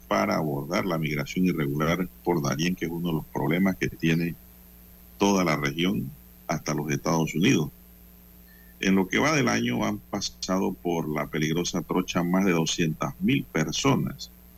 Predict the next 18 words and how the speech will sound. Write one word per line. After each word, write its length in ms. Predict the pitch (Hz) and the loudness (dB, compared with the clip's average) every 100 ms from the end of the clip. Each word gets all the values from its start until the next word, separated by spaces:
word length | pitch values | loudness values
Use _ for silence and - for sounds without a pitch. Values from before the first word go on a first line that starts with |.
| - - - | -20 -20 -10
una 200 | - 80 | -2 0
cifra 420 | - 92 85 76 | 0 0 2 0
récord. 480 | 73 - - - 64 - - - - - - | 0 -2 -2 -6 -10 -12 -20 -20 -20 -20 -12
No 140 | - 85 | -4 -2
obstante, 520 | 85 - 90 92 92 | -2 -2 0 0 0
miles 420 | 85 104 131 98 | 2 2 2 2
de 100 | 87 | 2
venezolanos 680 | 82 80 73 78 82 92 92 | 2 0 -2 -2 0 2 0
han 120 | 90 | -2
quedado 360 | - 85 87 90 | -2 -2 0 2
varados 560 | 76 76 90 98 98 | 2 2 0 0 0
a 40 | 80 | -2
medio 340 | 82 87 82 | 0 0 -2
camino 420 | 76 80 98 110 | -2 0 0 0
luego 380 | 98 87 87 85 | 0 0 0 0
de 80 | 78 | 0
las 180 | 69 71 | -2 -2
nuevas 460 | 80 90 85 80 | -2 -2 -2 -4